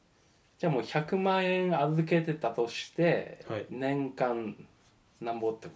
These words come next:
Speaker 1: と？
Speaker 2: いや、もうそれはもう計算してくださいよ。それぐらい暗算で。
Speaker 1: <laughs> いや、もうなんかね、それができないぐらいに飲んでるってことだよ。それを頼むってことよ。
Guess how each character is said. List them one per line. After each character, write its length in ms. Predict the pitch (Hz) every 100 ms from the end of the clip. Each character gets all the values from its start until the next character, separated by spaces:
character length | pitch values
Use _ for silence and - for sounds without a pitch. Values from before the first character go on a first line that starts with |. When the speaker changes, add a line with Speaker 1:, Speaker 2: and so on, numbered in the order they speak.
| -
Speaker 1:
と？ 200 | - - - _ _ - _ _ _ - - - - - - -
Speaker 2:
い 40 |
や、 60 | 101
も 80 | 92
う 40 |
そ 140 | -
れ 100 | 135
は 160 | 214 269
も 180 | 269 208
う 240 | 117 107 - - -
計 120 | -
算 160 | 117 123
し 80 | -
て 80 |
く 80 | 139
だ 80 | 139
さ 160 | 143 120
い 120 | 104
よ。 240 | 98 98 -
そ 120 | -
れ 100 | 101
ぐ 100 | 98
ら 80 | 95
い 80 | 98
暗 180 | 98 104
算 200 | 101 95
で。 160 | 92 - -
Speaker 1:
<laughs> 880 | - - 226 175 165 151 180 175 143
い 20 |
や、 60 | 135
も 200 | 110 104
う 40 |
な 140 | 104 98
ん 40 |
か 100 | 98
ね、 300 | 98 90 - - _ _ _ - - - - - -
そ 80 | 143
れ 80 | 160
が 180 | 147
で 120 | 127 127
き 120 | 170
な 80 | 160
い 80 |
ぐ 80 | 131
ら 100 | 110
い 60 | 98
に 120 | 95 92 92 - 95
飲 220 | 135 180
ん 80 | 156
で 80 |
る 100 | 107
っ 20 | -
て 100 | 110
こ 100 | 104
と 60 |
だ 80 | 87
よ。 60 | 82 - _ _ _ _ _ _ -
そ 140 | -
れ 80 | 131
を 80 | 117
頼 240 | 139 139
む 120 | 123
っ 20 |
て 220 | - - -
こ 60 | -
と 60 |
よ。 80 | -